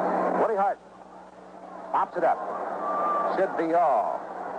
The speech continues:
But the Tigers, here's Maxwell takes it for the third out, and that's all for Willie Harton. But after four and a half innings of play, the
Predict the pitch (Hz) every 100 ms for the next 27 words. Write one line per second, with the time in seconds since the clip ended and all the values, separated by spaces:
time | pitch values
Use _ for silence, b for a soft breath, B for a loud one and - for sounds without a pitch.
0 | - - - - 101 113 117 151 151 139
1 | 196 156 127 185 - 131 120 180 - 131
2 | 139 147 160 160 160 151 156 165 165 170
3 | - 143 160 143 151 196 - - - -
4 | - - - - - - - - - -
5 | - - - - - - 302 339 - -
6 | 226 214 190 214 202 214 185 175 - 226
7 | 214